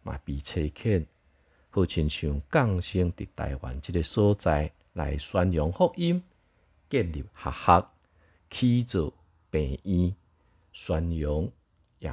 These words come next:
稣基督的福音，用文化、用福音来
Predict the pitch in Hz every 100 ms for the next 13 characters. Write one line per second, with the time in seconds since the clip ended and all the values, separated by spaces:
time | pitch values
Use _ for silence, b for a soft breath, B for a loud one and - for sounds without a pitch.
0 | 71 - 92 95 - 85 76 85 - -
1 | 78 - - - 151 156 - _ _ _
2 | _ - 82 78 90 101 98 - 78 64
3 | - _ - 67 67 - - 123 101 107
4 | - _ _ - 67